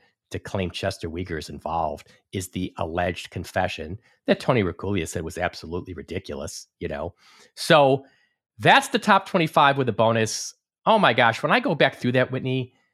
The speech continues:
I mean, we just, what a powerful, powerful case that Chester Uyghur was wrongfully convicted. I mean, that is just a stunningly powerful case.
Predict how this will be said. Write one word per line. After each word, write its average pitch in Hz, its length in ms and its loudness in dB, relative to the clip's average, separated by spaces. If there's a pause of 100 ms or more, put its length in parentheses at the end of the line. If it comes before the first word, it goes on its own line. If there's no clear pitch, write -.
(480)
I 190 100 2
mean, 196 280 4
we 240 260 2
just, 139 420 2
what 392 160 2
a - 180 0
powerful, 117 1000 0
powerful 117 720 0
case - 600 -10 (600)
that 95 140 -4
Chester - 380 -2
Uyghur 92 300 -4
was 82 220 -8
wrongfully 90 420 -4
convicted. 85 560 -8
I 87 60 -4
mean, 92 220 -2
that 147 260 4
is 107 200 0
just - 520 0 (640)
a 127 140 2
stunningly 151 840 2
powerful 107 560 0
case. 87 520 -4